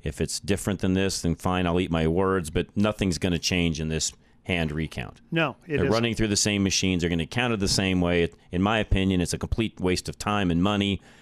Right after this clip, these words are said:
Speaker 1: and effort. And frankly, I wish Joe O'Dea had the million bucks we, we've rounded up to go put into those recounts, because right now he needs the money. Point being,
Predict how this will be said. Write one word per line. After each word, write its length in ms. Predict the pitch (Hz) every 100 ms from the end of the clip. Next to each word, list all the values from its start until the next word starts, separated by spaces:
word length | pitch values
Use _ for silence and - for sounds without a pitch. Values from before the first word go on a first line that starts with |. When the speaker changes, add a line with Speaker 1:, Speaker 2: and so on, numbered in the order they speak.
| - -
Speaker 1:
and 200 | 82 87
effort. 460 | 117 - 113 107 -
And 340 | 85 80 80 - -
frankly, 420 | - 117 110 113
I 60 | 92
wish 220 | 101 87
Joe 260 | 82 107 107
O'Dea 240 | 95 104
had 140 | 98 87
the 60 |
million 340 | 90 101 101 92
bucks 280 | 98 104 -
we, 140 | 90
we've 300 | 87 92 82
rounded 320 | 98 98 90
up 100 | 95
to 80 | -
go 120 | 90
put 220 | 87 - 101
into 200 | 95 90
those 260 | 90 82
recounts, 540 | 85 101 - 98 98 -
because 320 | 92 92 82
right 200 | 98 95
now 320 | 95 98 95 - - -
he 160 | - 98
needs 180 | 95 80
the 80 |
money. 240 | 110 117 82
Point 380 | - 127 143 156
being, 420 | 208 139 64